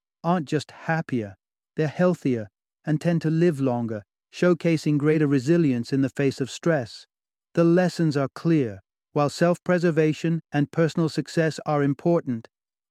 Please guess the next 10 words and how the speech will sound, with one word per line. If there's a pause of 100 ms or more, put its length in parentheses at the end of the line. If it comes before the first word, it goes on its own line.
they
attain
their
full
value (380)
only
when
balanced
with
kindness